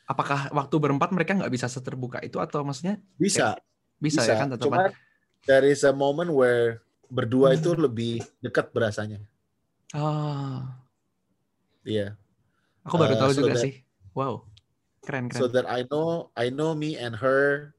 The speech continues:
Speaker 2: I, I know she, maksudnya she is of value to me dan berharga gitu buat aku. Aku mau, mau spend waktu sama dia, berdua. Nggak cuma hanya keluarga as a whole, tapi her as a person. Kan
Speaker 1: Hmm.
Speaker 2: kalau kamu ngerasa sesuatu yang berharga,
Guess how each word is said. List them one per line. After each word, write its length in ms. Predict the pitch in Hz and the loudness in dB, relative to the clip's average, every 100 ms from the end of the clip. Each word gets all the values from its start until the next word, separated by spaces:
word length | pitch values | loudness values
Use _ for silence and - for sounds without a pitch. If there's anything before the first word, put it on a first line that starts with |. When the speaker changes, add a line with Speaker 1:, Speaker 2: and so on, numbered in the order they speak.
| - | -8
Speaker 2:
I, 160 | 113 120 - | -6 -6 -4
I 120 | 135 | -4
know 240 | 156 196 | 2 2
she, 280 | 196 - - _ _ - | 2 -2 -10 _ _ -14
maksudnya 520 | 120 131 170 185 - | -12 -6 -2 -2 -2
she 400 | - - 156 156 | -10 -4 0 0
is 80 | 151 | 0
of 200 | 139 120 | -2 0
value 360 | 127 123 139 135 | 2 2 2 0
to 80 | 135 | -2
me 240 | 131 139 | -2 -4
dan 320 | 127 117 117 110 _ _ - | -4 -4 -8 -16 _ _ -8
berharga 480 | 123 127 151 151 147 123 | -4 0 2 4 4 2
gitu 160 | 117 117 | -2 -4
buat 160 | 113 | -4
aku. 400 | 113 - 123 117 | -6 -10 -6 -6
Aku 240 | 98 147 131 | -6 -6 -4
mau, 240 | 117 117 110 | -4 -4 -8
mau 160 | 113 | -8
spend 320 | 110 - 110 110 | -8 -6 -6 -6
waktu 200 | 98 - | -8 -6
sama 200 | 110 104 | -6 -6
dia, 240 | 101 101 92 _ _ _ _ _ 104 | -6 -8 -10 _ _ _ _ _ -14
berdua. 320 | 104 110 98 | -6 -6 -4
Nggak 160 | 110 | -6
cuma 160 | 123 127 123 | -6 -6 -4
hanya 160 | 120 | -4
keluarga 480 | 113 135 127 120 127 | -2 2 2 2 0
as 80 | 120 | -2
a 80 | 110 | -4
whole, 240 | 117 135 | -4 -2
tapi 320 | 143 123 143 131 | -2 -4 -6 -4
her 320 | 127 117 113 _ _ _ _ _ _ | 0 0 0 _ _ _ _ _ _
as 320 | 107 104 104 - | -6 -6 -8 -14
a 40 | 117 | -6
person. 340 | 113 - 113 110 _ _ _ _ _ _ _ _ _ _ - - - _ _ _ _ _ - | -6 -6 -12 -14 _ _ _ _ _ _ _ _ _ _ -16 -14 -14 _ _ _ _ _ 0
Kan 160 | 151 | 2
Speaker 1:
Hmm. 0 | |
Speaker 2:
kalau 200 | 151 131 127 | 4 2 0
kamu 200 | 131 151 135 | -2 -4 -6
ngerasa 280 | 135 120 127 | -4 -4 -6
sesuatu 320 | - 135 113 | -10 -6 -2
yang 120 | 135 | 0
berharga, 560 | 127 117 113 113 151 - | -2 -2 -4 0 0 0